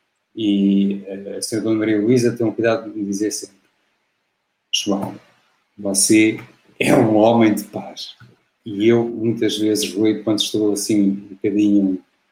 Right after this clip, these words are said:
pronto, eh, mais entregue a outras, eh, reflexões, guardo esta, esta frase. Para mim é absolutamente lapidar,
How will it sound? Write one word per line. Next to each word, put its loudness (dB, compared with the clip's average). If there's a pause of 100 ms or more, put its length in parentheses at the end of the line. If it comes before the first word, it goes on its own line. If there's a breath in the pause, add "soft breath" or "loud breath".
(400)
pronto, 4 (200)
eh, 2
mais 2
entregue 0
a -2
outras, -2
eh, -2 (540)
reflexões, 0 (560)
guardo 4
esta, -2
esta -6
frase. -2
Para -2
mim 2
é -2
absolutamente -6
lapidar, -2